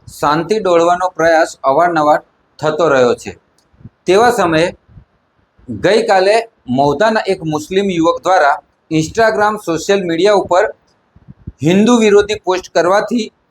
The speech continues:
લોકોની લાગણી દુભાઈ તેવી પોસ્ટ મૂકતા, અ, કઠલાલના એક ફરિયાદી દ્વારા મૌધા પોલીસ સ્ટેશને ફરિયાદ કરવા આવેલા. જે સમયે મૌધા પોલીસ સ્ટેશને ફરિયાદ ન કરતા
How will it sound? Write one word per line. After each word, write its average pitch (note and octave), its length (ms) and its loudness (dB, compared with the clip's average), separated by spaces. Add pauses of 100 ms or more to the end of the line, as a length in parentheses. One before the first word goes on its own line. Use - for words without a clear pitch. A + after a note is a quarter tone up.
(140)
લોકોની F3+ 540 0
લાગણી D3 420 0
દુભાઈ F#3+ 460 2 (380)
તેવી F#3+ 200 2
પોસ્ટ F#3 320 -6
મૂકતા, G3 560 -2 (600)
અ, G2+ 220 -6
કઠલાલના A3+ 580 0
એક G#3 200 -4
ફરિયાદી F#3 340 -2
દ્વારા F3+ 480 0 (260)
મૌધા C#3+ 320 0
પોલીસ G#3 300 -2
સ્ટેશને F3+ 460 -4 (100)
ફરિયાદ D#3 280 0
કરવા D3+ 520 0 (440)
આવેલા. D3 460 0 (520)
જે F#3+ 320 0
સમયે G3 480 0 (500)
મૌધા D#3 340 0 (320)
પોલીસ F#3+ 220 -2
સ્ટેશને F#3 340 -4
ફરિયાદ E3+ 400 0
ન D#3 60 -4 (480)
કરતા D#3+ 540 0